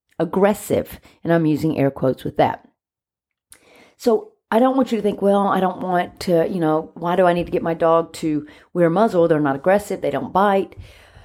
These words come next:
Again, it might be a really good thing to have them used to it for things maybe like a scary vet visit or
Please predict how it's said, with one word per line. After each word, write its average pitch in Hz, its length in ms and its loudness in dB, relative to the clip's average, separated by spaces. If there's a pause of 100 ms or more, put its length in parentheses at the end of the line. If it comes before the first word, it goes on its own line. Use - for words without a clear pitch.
(200)
Again, 202 640 0
it 202 220 -4
might 175 480 -2
be 190 100 0
a 165 80 4
really 208 640 0
good 170 600 0 (180)
thing 156 240 0
to 156 80 -2
have 160 320 0
them 151 180 0
used 233 360 -2
to 151 180 0
it - 260 -2 (140)
for 208 100 -2
things 214 320 0
maybe 233 320 2
like 170 300 2
a - 60 -6
scary 147 400 2
vet 127 260 -2
visit - 360 -8 (420)
or 170 460 -2